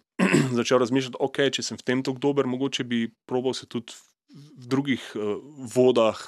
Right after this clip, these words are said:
kot so, ne vem, eh, eh, od linearnega medija, kot so, eh, televizija, pa tudi do multimedije, kot so, eh, računalniške igre. In, eh, <clears throat> tekom let, eh, je tega dela bilo vedno več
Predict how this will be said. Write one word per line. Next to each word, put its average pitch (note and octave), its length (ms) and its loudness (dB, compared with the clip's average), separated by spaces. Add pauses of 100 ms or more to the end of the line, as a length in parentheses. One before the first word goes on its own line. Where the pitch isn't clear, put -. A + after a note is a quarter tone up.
kot - 200 -14
so, G2 220 -8
ne F#2 140 -12
vem, G2+ 220 -12
eh, G2 380 -18 (460)
eh, G2 580 -12 (380)
od C#3 180 -2
linearnega C3+ 540 4
medija, B2 320 2
kot - 160 -10
so, G2+ 160 -10 (160)
eh, G2 220 -16
televizija, A#2 680 0
pa G#2 160 -6
tudi G2+ 280 -8
do F#2 240 -6
multimedije, A2+ 720 0
kot - 240 -14
so, - 160 -10 (140)
eh, F2+ 340 -12
računalniške G#2+ 560 -6
igre. D3 320 -4 (600)
In, B2 340 0
eh, A#2+ 400 2
<clears throat> C3 380 -2
tekom D3 300 0
let, D3 360 4
eh, A2+ 320 -2 (300)
je C3 100 0
tega D#3 240 4
dela D3 300 6
bilo C3 280 2
vedno C3+ 240 2
več A#2 360 0